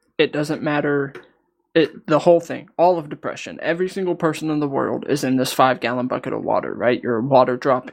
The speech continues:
in this water. Now, you could be someone who's thinking about suicide. You could be someone who has attempted suicide.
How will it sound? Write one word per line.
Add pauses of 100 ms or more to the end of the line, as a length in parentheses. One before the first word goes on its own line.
in
this
water. (920)
Now, (240)
you
could
be
someone (120)
who's
thinking
about
suicide.
You
could
be
someone (380)
who (160)
has
attempted
suicide.